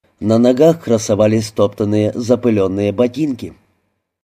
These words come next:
Водянистые голубые глаза Берта блестели ярче, чем полагалось бы в этот час и в этом месте. Видно, ленч у него начался минут на сорок раньше,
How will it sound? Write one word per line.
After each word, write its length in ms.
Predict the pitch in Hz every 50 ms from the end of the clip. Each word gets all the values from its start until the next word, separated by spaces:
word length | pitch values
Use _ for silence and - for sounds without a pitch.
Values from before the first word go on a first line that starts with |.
| _ _ _ _ _ _
Водянистые 840 | - 95 101 107 98 95 104 101 104 113 127 120 - - 127 120 117
голубые 480 | 117 120 117 123 120 120 131 127 127
глаза 380 | 117 123 127 123 117 117 127 127
Берта 460 | 123 151 160 160 131 - 120 107 101 - - -
блестели 560 | 104 101 101 113 117 107 110 - 127 123 123
ярче, 600 | 131 135 143 160 170 165 131 - - - 98 87 - - _
чем 260 | _ - - 117 101
полагалось 600 | - 110 101 107 107 101 104 101 101 104 104 95
бы 160 | 104 98 107 104
в 60 | 101
этот 260 | 104 107 113 110 110
час 400 | - - 151 156 143 117 - -
и 60 | - 110
в 80 | 104
этом 300 | 104 101 98 - 113 117
месте. 480 | 127 139 156 151 127 - _ - 90 80 _ _ _ _ _ _ _ _ _ _ _ _ _
Видно, 460 | 95 98 104 98 107 113 110 123 123
ленч 400 | 127 135 151 160 147 120 - -
у 20 | 101
него 240 | 101 98 92 95
начался 540 | 101 101 101 104 - 107 101 101 - - 110
минут 380 | 104 107 107 104 101 101 104 -
на 120 | 110 104
сорок 380 | 104 - 113 104 110 117 110 -
раньше, 480 | 147 160 151 127 - - - 90 85